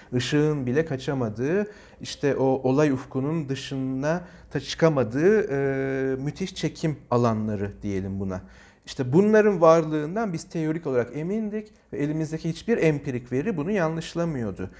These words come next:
Ama şimdiye kadar bunun deneysel tespiti mümkün olmamıştı olumlu anlamda. Yani görüntülemek veya görebilmek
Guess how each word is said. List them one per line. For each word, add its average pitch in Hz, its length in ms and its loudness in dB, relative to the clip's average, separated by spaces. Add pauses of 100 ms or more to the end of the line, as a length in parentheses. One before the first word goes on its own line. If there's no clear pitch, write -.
(220)
Ama 190 180 2
şimdiye 190 560 2
kadar 170 500 0
bunun 175 380 0
deneysel 170 680 0 (240)
tespiti 170 680 2
mümkün 185 380 0
olmamıştı 165 680 -2
olumlu 143 440 0
anlamda. 123 540 -2
Yani 160 220 4
görüntülemek 139 840 0
veya 131 340 2 (420)
görebilmek 139 960 4